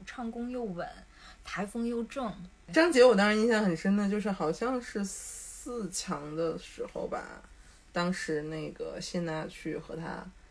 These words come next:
Speaker 2: 一起跳了一个舞，不是有一个名场面是那个张杰和张远P K的时候，当时那个《一二称大母》那个评委当时差点爆出来吧，大概是这样的一个事情。其实那个时候就大家已经知道了，就是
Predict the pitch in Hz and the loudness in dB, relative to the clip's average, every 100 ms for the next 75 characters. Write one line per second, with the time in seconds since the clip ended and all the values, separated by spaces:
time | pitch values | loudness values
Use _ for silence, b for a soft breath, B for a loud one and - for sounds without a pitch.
0 | - 165 151 - 151 - - - - 151 | -12 -10 -8 -10 -10 -14 -20 -12 -4 -4
1 | 143 156 165 156 - - - - - 190 | -4 -2 0 0 -6 -14 -20 -20 -6 4
2 | 254 190 165 214 170 196 226 165 196 202 | 8 10 10 6 4 0 0 0 2 2
3 | 190 - - 196 180 185 180 165 156 196 | 2 0 -2 0 2 2 2 2 4 2
4 | 202 175 196 185 190 196 147 185 180 - | 4 4 4 4 4 4 0 -4 -4 2
5 | 185 196 185 175 175 - B B - 202 | 4 4 0 -2 -4 -4 B B 2 2
6 | 196 185 190 185 165 143 147 151 180 185 | 4 2 2 2 2 0 0 0 2 2
7 | - 202 196 170 - 196 185 180 190 185 | 0 0 0 -2 -2 -2 -2 0 2 2
8 | 165 190 190 180 - - - 190 170 165 | 4 2 0 -4 -8 -12 -4 -2 -2 0
9 | 285 294 - - - - 165 165 165 175 | 2 2 0 -4 -4 -6 -4 -4 -4 -6
10 | 160 170 170 185 185 196 B B - 254 | -6 -6 -6 -8 -10 -12 B B -8 -2
11 | 294 269 196 185 196 196 214 202 156 156 | 2 4 4 2 2 0 0 0 -2 -2
12 | 196 220 175 151 160 165 | 0 2 2 2 0 -2